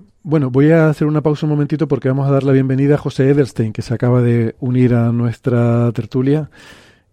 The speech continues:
que estábamos ahí con la duda de si podría al final participar o no. Así que es un gusto, eh, verte, José. Está todavía preparando su, <laughs> su equipo. Mientras tanto, lo voy, eh,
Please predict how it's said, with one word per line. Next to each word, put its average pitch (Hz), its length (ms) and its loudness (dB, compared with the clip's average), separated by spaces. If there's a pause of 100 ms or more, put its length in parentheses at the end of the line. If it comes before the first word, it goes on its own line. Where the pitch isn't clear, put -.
(120)
que 110 520 0
estábamos 123 380 -2
ahí 117 160 0
con 120 160 -2
la 113 80 0
duda 123 240 2
de 117 80 2
si 117 140 -4
podría 117 340 0
al 113 40 -2
final 120 220 0
participar 117 520 -4
o 113 60 -2
no. 127 160 -2 (420)
Así 120 240 -4
que 120 180 2
es 120 80 0
un 120 160 -2
gusto, 117 760 0
eh, 110 280 0
verte, 117 280 -2
José. 131 340 -2
Está 123 180 -2
todavía 117 260 2
preparando 117 640 0
su, 110 340 -2
<laughs> - 1080 -10
su 117 300 0
equipo. 139 440 2
Mientras 113 380 -2
tanto, 123 640 2
lo 117 120 0
voy, 113 580 2
eh, 110 540 -2